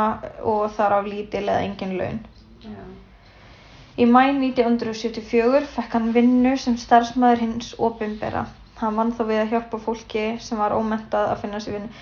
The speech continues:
Speaker 1: Þetta er eitthvað svona svipað á Vinnumálastofnun.
Speaker 2: Já.
Speaker 1: Eh, yes. Í vinnunni var Dennis þekktur fyrir að vera hlédrægur, samviskusamur starfsmaður sem var mjög virkur í verkalýðshreyfingunni.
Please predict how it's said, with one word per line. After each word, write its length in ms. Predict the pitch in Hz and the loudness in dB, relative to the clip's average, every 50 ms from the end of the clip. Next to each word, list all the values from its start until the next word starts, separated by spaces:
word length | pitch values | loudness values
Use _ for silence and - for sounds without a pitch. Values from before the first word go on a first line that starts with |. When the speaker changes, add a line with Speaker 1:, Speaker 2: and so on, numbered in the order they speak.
| - - - | -20 -18 -14
Speaker 1:
Þetta 200 | - 226 220 220 | -12 -4 0 2
er 60 | 220 240 | 2 2
eitthvað 180 | 240 247 233 | 2 2 0
svona 140 | 233 233 233 | 0 0 0
svipað 380 | 233 - 247 240 233 240 226 208 | 4 6 8 8 8 6 2 0
á 60 | 214 | -2
Vinnumálastofnun. 680 | 202 202 196 190 - - - - - - - - 220 214 - - - | -2 -4 -6 -6 -6 -8 -8 -10 -10 -10 -10 -10 -12 -12 -16 -20 -12
Speaker 2:
Já. 260 | 302 339 415 415 349 - - - 208 214 - - - - - - - - - - - - - - - - - - - - - - | -10 -8 -6 -6 -8 -8 -10 -14 -16 -18 -20 -20 -20 -20 -20 -20 -20 -20 -20 -20 -20 -20 -20 -20 -20 -20 -20 -20 -20 -20 -20 -12
Speaker 1:
Eh, 340 | - 240 214 208 202 208 233 240 - - - - - - - - - | -8 -6 -4 -4 -4 -4 -6 -8 -10 -14 -20 -20 -20 -20 -20 -14 -8
yes. 360 | 254 247 - 226 226 240 - - - - - - - - - - - - - - - - - - - - - - - - - - - - - - - - - - | -6 -6 -4 -4 -6 -8 -10 -12 -14 -16 -18 -18 -20 -20 -20 -20 -20 -20 -20 -20 -20 -20 -20 -20 -20 -20 -20 -20 -20 -20 -20 -20 -20 -20 -20 -20 -20 -20 -20 -16
Í 240 | - - 226 220 226 | -4 0 2 2 4
vinnunni 480 | 226 240 247 254 262 254 247 247 247 254 | 6 4 4 4 4 4 4 4 2 2
var 320 | 233 240 233 226 233 233 | 4 4 4 4 4 2
Dennis 320 | 226 214 214 214 220 233 226 | 0 -2 -2 -2 -4 -6 -4
þekktur 480 | - 214 202 208 208 - - 202 202 | -2 -2 -2 -2 -2 -6 -8 -8 -8
fyrir 240 | 202 - 214 202 214 | -6 -6 -4 -2 -2
að 60 | - | -2
vera 140 | 202 202 208 202 | -2 -2 -4 -4
hlédrægur, 640 | - - 226 226 226 - 240 233 240 247 240 240 - - - - - | -2 -2 -2 -2 -2 0 0 2 2 2 0 -4 -8 -16 -20 -20 -18
samviskusamur 720 | - - 220 214 214 233 226 - 240 233 214 208 208 208 220 | -8 -6 -4 -4 -4 -6 -6 -6 -6 -4 -4 -4 -4 -6 -4
starfsmaður 560 | - 262 254 262 - - - 294 285 285 285 285 - - - - - - - - | -2 0 0 0 -2 -6 -4 -2 -2 -2 -2 -6 -10 -20 -20 -20 -20 -20 -20 -20
sem 300 | - - - 240 233 226 | -20 -2 2 2 4 4
var 160 | 226 226 226 233 | 4 4 4 4
mjög 200 | 233 233 233 226 | 4 4 4 4
virkur 300 | 240 240 233 - 247 233 | 4 2 2 0 -2 0
í 140 | - - 226 | 0 0 0
verkalýðshreyfingunni. 1000 | 220 233 233 - 233 208 196 220 220 - - - - - - - 233 233 233 | 0 -2 -2 -4 -6 -6 -4 -6 -6 -4 -4 -4 -4 -4 -4 -6 -4 -4 -4